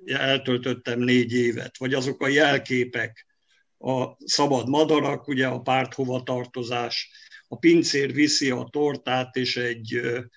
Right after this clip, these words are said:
egy zászlócska van rajta, egy E U zászló, ami, ö, reprezentálja azt, hogy akkor tájt,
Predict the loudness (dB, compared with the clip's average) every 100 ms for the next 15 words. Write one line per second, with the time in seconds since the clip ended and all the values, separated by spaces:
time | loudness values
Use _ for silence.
0 | -20 -20 -20 -20 _ -6 0 2 2 0
1 | -2 -4 -4 -4 -4 -2 -2 -2 0 -2
2 | 0 0 2 2 2 2 2 0 -4 -2
3 | -2 -2 -2 -6 -8 -6 -4 -6 -4 -4
4 | -4 -6 -6 -6 -4 -4 -4 -6 -8 -6
5 | -8 -8 -12 -6 -2 0 -2 -4